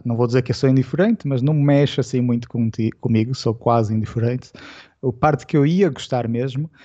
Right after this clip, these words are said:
e é algo que o Bob Lazar traz a, fala tanto nas entrevistas como ne-, no documentário, que é,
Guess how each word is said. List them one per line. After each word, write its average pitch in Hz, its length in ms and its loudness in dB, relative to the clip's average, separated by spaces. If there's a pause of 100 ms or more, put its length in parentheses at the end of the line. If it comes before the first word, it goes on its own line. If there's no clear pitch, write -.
(360)
e 131 140 -2
é 127 40 4
algo 131 260 0
que - 80 -8
o 135 40 0
Bob 127 220 0
Lazar 117 300 -2
traz 120 320 -6
a, 113 640 -8 (160)
fala 117 420 -2 (600)
tanto 139 200 -2
nas 123 120 0
entrevistas 117 440 -4
como 113 600 -2
ne-, 113 180 0
no 139 160 2
documentário, 120 640 2 (600)
que 185 160 4
é, 175 160 6